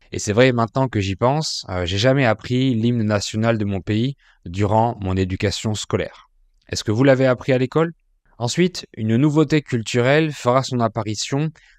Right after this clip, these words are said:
dès la rentrée de septembre deux mille vingt-quatre, c'est le théâtre. En effet, Monsieur Macron a indiqué que des cours de théâtre deviendraient obligatoires au collège, euh, comme pour la musique ou les arts plastiques.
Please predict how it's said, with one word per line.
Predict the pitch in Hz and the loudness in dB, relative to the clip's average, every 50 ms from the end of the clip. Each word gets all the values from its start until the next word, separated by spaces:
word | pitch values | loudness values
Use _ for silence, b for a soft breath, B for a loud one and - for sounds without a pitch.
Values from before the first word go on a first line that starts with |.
| b - | b -12
dès | 95 98 143 151 143 | -2 2 4 6 6
la | 127 123 | 6 4
rentrée | 120 123 117 - - 139 147 131 | 2 0 -2 -2 -2 -2 0 0
de | 110 98 | 0 -2
septembre | - - 123 113 - - 143 143 147 147 143 - - | -2 -2 -2 -2 0 0 0 2 2 0 -4 -8 -10
deux | 95 98 123 | -2 0 2
mille | 131 139 127 113 | 2 2 2 2
vingt-quatre, | 113 107 104 - 135 139 160 - - - _ _ _ _ _ | 0 -2 0 0 2 0 0 0 -4 -10 _ _ _ _ _
c'est | - - - 107 | -8 -4 -2 0
le | 95 92 - | 0 0 0
théâtre. | - 156 143 113 85 - - - - - _ _ _ _ _ | 0 2 2 2 2 0 -6 -16 -20 -20 _ _ _ _ _
En | - 101 104 | -4 -2 0
effet, | 113 110 - 147 156 160 | 0 0 2 2 2 4
Monsieur | 151 120 104 - - 120 | 2 2 0 -2 -2 0
Macron | 107 98 - - - 123 139 156 147 | 0 0 -2 -2 -4 -4 -2 0 0
a | 113 | 0
indiqué | 98 98 98 95 101 104 - - 139 143 139 | 0 0 -2 -2 -4 -4 0 2 2 2 0
que | - - 120 120 123 b b b b _ _ - | 0 0 0 0 -2 b b b b _ _ -8
des | 92 - | -8 -8
cours | - - - 202 185 180 | -6 0 4 4 6 6
de | 156 139 | 4 2
théâtre | 113 117 110 104 107 131 - - - - - - - | 2 2 2 4 4 2 0 -2 -10 -20 -20 -8 -4
deviendraient | 113 117 110 120 117 113 113 120 123 - - | -2 0 0 0 0 0 0 0 0 0 0
obligatoires | 165 160 143 135 127 127 123 113 - 123 120 | 0 2 2 4 4 4 2 2 2 2 2
au | 120 113 | 2 2
collège, | - - 101 98 110 123 131 123 95 - b b b b b b b - | 0 0 0 0 2 2 0 0 -2 -6 b b b b b b b -6
euh, | 92 87 87 82 - | -4 -4 -4 -4 -2
comme | - - 139 139 143 135 123 110 | 2 4 6 6 6 4 0 -2
pour | - 120 123 123 | 0 0 2 2
la | 104 92 | 2 2
musique | 92 95 95 95 101 117 123 127 131 127 - - | 0 -2 -4 -2 -2 0 0 0 0 -2 -4 -4
ou | 98 | -4
les | 90 90 90 92 | -2 -2 -2 -2
arts | 104 - - | -4 -4 -4
plastiques. | - 110 - - - - - - - - | -4 -4 -4 -4 -8 -12 -14 -14 -18 -20